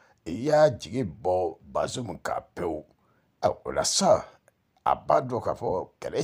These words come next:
tiɲɛna a bolo, n'ale don Alasani ba fɛ cogo bɛɛ la, ko fo a ka to ale ta la de. Ɛ, ma, ɛ, ɲɔgɔn tɛ n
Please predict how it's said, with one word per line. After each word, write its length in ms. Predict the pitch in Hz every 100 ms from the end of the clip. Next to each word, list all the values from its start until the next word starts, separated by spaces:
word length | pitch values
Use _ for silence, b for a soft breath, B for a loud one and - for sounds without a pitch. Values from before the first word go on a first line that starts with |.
| -
tiɲɛna 300 | 95 82 87 76
a 40 | 78
bolo, 440 | 65 82 131 170 b b b -
n'ale 340 | - 117 175 165
don 480 | 98 78 123 73 - _ _ _ _ _
Alasani 420 | 98 92 120 147 143
ba 260 | - 113
fɛ 240 | 107 80 -
cogo 260 | 170 214
bɛɛ 220 | 156 87
la, 200 | 65 57 - b b b b
ko 220 | - 139
fo 460 | 135 - 139 139 131 -
a 200 | - 139
ka 200 | - -
to 220 | - - 151 -
ale 280 | - 69 117 -
ta 160 | - 82
la 160 | 71 67
de. 200 | 69 52 _ b b b _
Ɛ, 320 | 113 87 73 - - _ _ _ _
ma, 420 | - - 135 156 82 - _ _ _ _ _ -
ɛ, 260 | 82 101
ɲɔgɔn 340 | 123 156 120 104
tɛ 220 | - 117
n 60 | 104